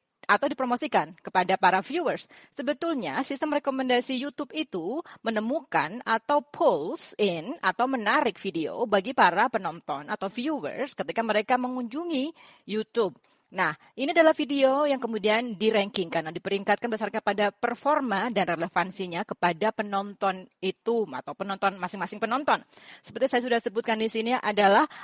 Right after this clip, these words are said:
adanya audiens itu mendorong algoritma. Ada beberapa, beberapa, beberapa faktor yang memengaruhi berapa banyak orang direkomendasikan pada video Anda dan seberapa sering mereka ditampilkan di YouTube. Artinya juga berapa banyak jumlah tayangan dari video Anda yang,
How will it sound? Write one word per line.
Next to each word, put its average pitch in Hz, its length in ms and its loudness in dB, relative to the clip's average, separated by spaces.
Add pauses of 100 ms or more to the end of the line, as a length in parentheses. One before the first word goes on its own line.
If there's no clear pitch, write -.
adanya 202 480 2
audiens 220 560 2
itu 269 480 -4
mendorong 226 640 0
algoritma. 175 560 -4
Ada 208 160 2
beberapa, 208 480 4
beberapa, 190 400 0
beberapa 202 320 2
faktor 220 480 0
yang 240 240 0
memengaruhi 196 560 -4
berapa 214 240 2
banyak 240 400 2
orang 233 400 0 (1120)
direkomendasikan 202 880 2
pada 190 160 4
video 190 320 2
Anda 202 480 2
dan 220 160 0
seberapa 220 400 2
sering 269 240 0
mereka 254 480 2
ditampilkan 220 640 2
di 190 80 -4
YouTube. - 320 0 (400)
Artinya 220 400 0
juga 233 320 2
berapa 220 320 4
banyak 240 560 0
jumlah 233 480 0
tayangan 208 720 0
dari 196 240 2
video 185 240 0
Anda 170 400 0
yang, 208 400 -2